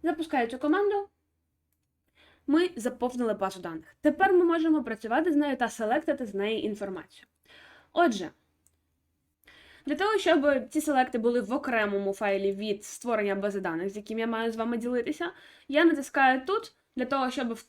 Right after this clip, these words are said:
відкрити нову вкладку для команд. Почнемо із елементарного селекту. Його ви вже знаєте. Я пишу select, все, from і назву таблиці, яка мене цікавить. Наприклад, будемо працювати з клієнтами. From clients. Виділяю, запускаю і мені показує всю інформацію про клієнтів.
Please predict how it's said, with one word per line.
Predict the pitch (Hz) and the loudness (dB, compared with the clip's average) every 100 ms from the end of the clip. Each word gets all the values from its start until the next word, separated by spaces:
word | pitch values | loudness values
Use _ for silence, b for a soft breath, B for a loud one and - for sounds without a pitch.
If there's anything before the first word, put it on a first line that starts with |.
| _ | _
відкрити | 233 240 269 254 | -6 -4 -2 0
нову | 240 294 233 | 4 4 4
вкладку | - 269 - 370 | 2 0 2 0
для | 214 233 | 2 0
команд. | 233 220 175 - _ _ B B B | 0 -6 -8 -10 _ _ B B B
Почнемо | - 302 349 466 440 | -4 0 0 2 2
із | - 320 277 | 4 4 4
елементарного | 269 247 247 254 269 233 | 2 2 2 2 2 -2
селекту. | 233 220 165 - 180 | -2 -2 -2 -6 -4
Його | 214 392 | 0 0
ви | 320 | 2
вже | 320 254 262 | 0 -2 -4
знаєте. | 208 165 165 214 | -4 -8 -10 -2
Я | 285 403 | 0 0
пишу | 370 208 | 0 -4
select, | - 381 302 294 320 | -2 0 2 0 -2
все, | - - 277 247 453 _ _ _ _ _ - | -14 -6 -4 -4 -8 _ _ _ _ _ -4
from | 330 262 311 - _ b b | 0 2 0 -2 _ b b
і | 381 | 6
назву | 339 339 320 | 6 6 2
таблиці, | 269 240 277 240 | 0 -2 -2 -2
яка | 226 | -2
мене | 226 220 | -2 -4
цікавить. | 214 202 160 165 | -4 -4 -4 -8
Наприклад, | 226 403 370 247 | -6 -2 -2 -2
будемо | 247 | -4
працювати | 247 226 240 226 | -6 -6 -6 -8
з | - | -12
клієнтами. | 226 202 180 - - - _ b b b b b b b | -8 -6 -6 -8 -16 -18 _ b b b b b b b
From | 330 392 | 0 2
clients. | 294 175 - - - _ _ - | 0 -4 -6 -14 -20 _ _ -2
Виділяю, | 254 277 302 320 440 466 | 0 4 4 4 2 -2
запускаю | - 277 247 - 262 320 339 | -4 -4 -4 -2 2 2 4
і | 277 | 4
мені | 254 | 4
показує | 240 240 233 226 | 0 0 2 2
всю | 226 - 440 | -2 -4 -2
інформацію | 453 277 254 202 202 233 240 208 | 2 2 2 0 -2 -2 -4 -4
про | 220 | -4
клієнтів. | 220 196 165 - | -4 -6 -6 -10